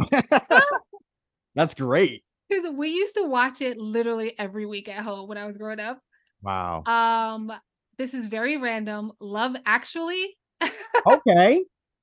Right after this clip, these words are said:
Speaker 1: Wow.
Speaker 2: I
Speaker 1: That was
Speaker 2: watched it, I watched it over and over with one of my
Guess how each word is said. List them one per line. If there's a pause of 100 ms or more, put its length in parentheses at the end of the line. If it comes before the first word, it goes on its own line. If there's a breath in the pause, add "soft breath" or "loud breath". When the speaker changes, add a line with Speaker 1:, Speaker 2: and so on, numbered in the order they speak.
(100)
Speaker 1:
Wow.
Speaker 2:
I
Speaker 1:
That
was
Speaker 2:
watched
it, (260)
I
watched
it
over
and
over
with
one
of
my